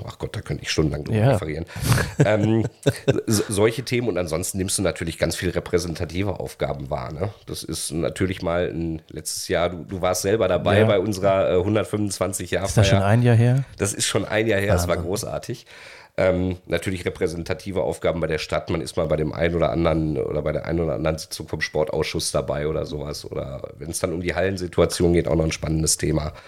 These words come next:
Speaker 1: Und, äh, ansonsten bist du Ansprechpartner, ne? Also ich gehe regelmäßig die Spiele unserer ersten Handballmannschaft besuchen, wo halt auch viele, viele Zuschauer in der Halle sind.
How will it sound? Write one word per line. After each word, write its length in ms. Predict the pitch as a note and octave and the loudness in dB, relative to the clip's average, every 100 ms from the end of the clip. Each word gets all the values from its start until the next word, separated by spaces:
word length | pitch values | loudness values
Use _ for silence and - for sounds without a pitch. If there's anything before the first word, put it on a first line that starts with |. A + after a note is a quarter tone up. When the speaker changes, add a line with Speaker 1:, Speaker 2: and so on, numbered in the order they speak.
| - - - - _ | -20 -20 -20 -20 _
Speaker 1:
Und, 460 | - - - - - | -8 -6 -6 -8 -6
äh, 80 | D#2 | -4
ansonsten 480 | - F2 F2 - G#2+ | -2 0 -2 -2 -2
bist 160 | - | -2
du 60 | G2+ | -2
Ansprechpartner, 960 | - E3+ - - D#2 - - - D#2+ D#2 | -2 -2 -2 -4 -6 -6 -8 -6 -6 0
ne? 240 | F2+ C#3+ | 0 0
Also 160 | D#2 - | -2 -8
ich 180 | - | -8
gehe 160 | - F#2 | -6 -2
regelmäßig 540 | G2+ G#2+ G#2 G#2 G2 | 2 4 4 2 -4
die 100 | - | -6
Spiele 360 | - - G2+ A#2+ | -8 -4 0 0
unserer 500 | E2 F#2 F#2 F2+ - | 0 2 4 4 0
ersten 280 | - - E2 | -4 -2 -4
Handballmannschaft 720 | F2+ G2 G2+ G#2+ - A#2 - | -2 0 2 0 -2 -8 -6
besuchen, 480 | G#2+ A2 B2 C#3 G2 | -6 -4 -2 -2 0
wo 160 | E2+ | 0
halt 160 | F2+ - | 0 -2
auch 80 | - | -12
viele, 340 | - - G2+ | -12 -8 -8
viele 240 | - F2 | -6 -10
Zuschauer 440 | - - F#2+ G#2+ G#2+ | -8 -8 -2 0 2
in 60 | |
der 100 | A2 | 2
Halle 180 | A2+ A2+ | 2 0
sind. 260 | A2+ A#2 | 0 -4